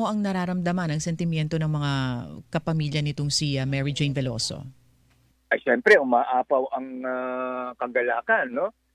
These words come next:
Speaker 2: Unang-una, makikita nila ulit pagkatapos ng isang taon kasi nung huling Dise-, Disyembre sila nag-, ah, nakapagkita. Pangalawa, yung napipinto na talaga yung pag-uwi kasi detalye na lang pinag-uusapan. So, umaapaw ang kanilang kagalakan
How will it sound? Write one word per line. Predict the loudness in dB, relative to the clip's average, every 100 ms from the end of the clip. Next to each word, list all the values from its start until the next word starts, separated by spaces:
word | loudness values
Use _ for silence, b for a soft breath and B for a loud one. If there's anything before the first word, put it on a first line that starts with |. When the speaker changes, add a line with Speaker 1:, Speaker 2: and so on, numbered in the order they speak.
| _ -4
Speaker 2:
Unang-una, | 0 0 4 4 4 2
makikita | -2 -2 -2 0
nila | 0 0 0
ulit | 2 2 2
pagkatapos | -4 -4 -2 -2 -4 -4
ng | -8 -4
isang | 0 2
taon | 4 4 4 2
kasi | 2 2
nung | 2 -2
huling | 0 2 0 0
Dise-, | 0 0 -2 _
Disyembre | -10 0 2 4 2
sila | 2 0 0
nag-, | 0 0
ah, | -2 -2
nakapagkita. | -4 -4 -2 0 2 4 2 0 _ b b b b
Pangalawa, | 2 6 6 6 2 -2 -2
yung | -4 -4 -10 -14
napipinto | -10 -2 -2 -2 -8 -2 0 -2
na |
talaga | -6 -6 -4 -2
yung | -4 -4
pag-uwi | -8 -2 0 0 -2
kasi | -8 -6 -6
detalye | -6 -2 -2 -2 -6
na | -6
lang | -6
pinag-uusapan. | -4 -2 0 -2 4 4 4 -2 -4
So, | 0 6
umaapaw | 6 6 4 0
ang | 0
kanilang | -6 -6 -6
kagalakan | -6 -4 -4 -6 -8